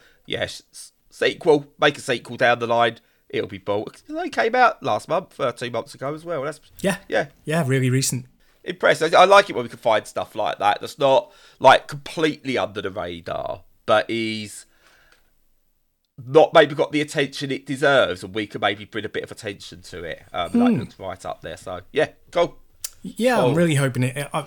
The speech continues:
Speaker 2: I can't see any reason why it wouldn't get a release across all the consoles, 'cause, uh, even the Switch could have run it without any problems.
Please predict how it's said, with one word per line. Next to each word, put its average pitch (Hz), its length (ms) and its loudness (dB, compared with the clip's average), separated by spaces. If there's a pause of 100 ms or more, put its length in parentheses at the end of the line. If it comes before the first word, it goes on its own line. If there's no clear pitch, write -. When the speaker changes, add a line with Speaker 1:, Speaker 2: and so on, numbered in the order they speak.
(220)
Speaker 2:
I - 60 -12
can't 220 220 0
see 151 140 0
any 131 140 2
reason 127 260 0
why 117 160 -6
it 117 100 -10
wouldn't 135 380 -4
get 151 240 -4
a 147 60 -4
release 147 400 -4
across 139 340 0
all 139 280 0
the 143 80 -4
consoles, 175 560 -2
'cause, 131 120 -2
uh, 131 180 2
even 127 200 0
the 107 80 -4
Switch - 260 -4
could - 100 -10
have 110 140 -12
run 113 140 -8
it 113 60 -10
without 113 200 -10
any 110 140 -10
problems. 120 440 -2